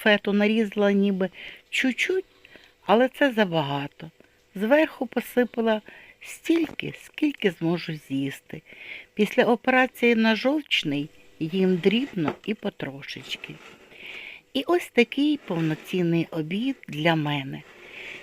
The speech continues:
Якщо ви знаєте і можете порадити мені, що робити при цукру п'ятнадцять,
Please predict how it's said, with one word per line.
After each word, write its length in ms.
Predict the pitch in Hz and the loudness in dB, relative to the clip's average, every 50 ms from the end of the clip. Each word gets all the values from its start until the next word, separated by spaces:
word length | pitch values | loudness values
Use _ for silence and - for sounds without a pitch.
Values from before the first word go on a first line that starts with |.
| - _ _ - | -20 _ _ 0
Якщо 420 | 208 240 233 - - - - 339 | 2 2 4 4 4 6 6 6
ви 120 | 294 311 285 | 6 4 2
знаєте 560 | 233 - 269 294 302 320 320 294 254 - 247 | 2 2 2 4 4 4 4 2 4 4 6
і 60 | 240 | 6
можете 500 | 240 247 262 277 - - - _ - 233 | 6 6 6 4 2 -2 0 _ 2 2
порадити 680 | - - 233 226 233 240 240 220 233 233 - - 226 214 | 4 2 2 2 2 2 2 2 2 0 2 2 2 4
мені, 420 | 214 214 214 208 214 226 240 247 | 4 6 6 6 6 4 4 2
що 400 | 233 - - - - - 220 214 | 2 0 0 0 2 2 2 2
робити 440 | 208 208 185 185 220 214 - - 190 | 2 2 0 0 0 0 0 -2 -6
при 200 | - - 196 180 | -4 -6 -8 -8
цукру 480 | - - - 202 196 - - - 175 160 | -8 -4 -2 -2 -2 -2 -2 -8 -8 -6
п'ятнадцять, 920 | - - 170 151 - - 180 175 170 185 233 262 - _ - - 127 123 | -4 -2 -2 -2 -2 -4 -4 -2 -2 -2 -2 -4 -6 _ -12 -10 -10 -10